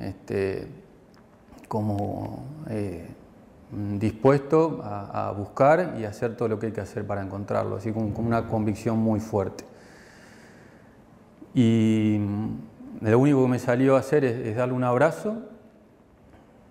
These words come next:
Le dije que era Cristian, no le dije más,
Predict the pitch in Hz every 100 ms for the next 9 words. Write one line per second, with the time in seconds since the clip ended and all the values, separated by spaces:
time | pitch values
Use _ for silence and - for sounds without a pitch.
0 | - - - - - - - - - -
1 | - - 120 113 107 113 117 117 147 151
2 | - 117 113 113 113 - 104 107 139 147
3 | -